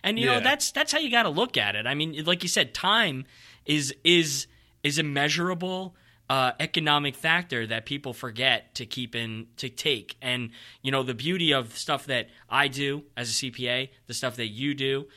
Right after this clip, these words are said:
Speaker 2: Mm-hmm.
Speaker 1: you know, your time has a value, right? It's not like, you know, a lot of times we do have deliverables. We have financial statements, you have computers, you have, you know,
Speaker 2: Absolutely.
Speaker 1: setups. But most of the time,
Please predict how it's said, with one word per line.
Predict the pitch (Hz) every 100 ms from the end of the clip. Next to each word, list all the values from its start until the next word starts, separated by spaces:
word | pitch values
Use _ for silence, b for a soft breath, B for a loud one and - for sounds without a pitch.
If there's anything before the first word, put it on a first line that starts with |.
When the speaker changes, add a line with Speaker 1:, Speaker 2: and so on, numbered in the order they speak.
| -
Speaker 2:
Mm-hmm. | 117
Speaker 1:
you | 135
know, | 139 127
your | 127 160
time | - 165 185 123 139 - _ _ _ _
has | - 135 120
a |
value, | 120 160 165 95 78
right? | 110 131 B B -
It's | 127
not | 180 165
like, | 160 143 123 - -
you | 147
know, | 127 117 135 - _ 147
a |
lot | 151 190
of |
times | 175 147 135 120
we | 143
do | 127 156
have | 160 135
deliverables. | 120 135 160 117 107 98
We | 107
have | 98
financial | 104 104 139 139
statements, | - 131 123 113 113
you | 113
have | 110 107
computers, | - 104 - 151 143 123 113
you | 117
have, | 110 117 107 B B -
you | 196
know, | 120 208
Speaker 2:
Absolutely. | 349 127
Speaker 1:
setups. | 117 180 196 123 - B B
But | 165 143
most | 170 214
of | 208
the | 147
time, | 170 175 165 123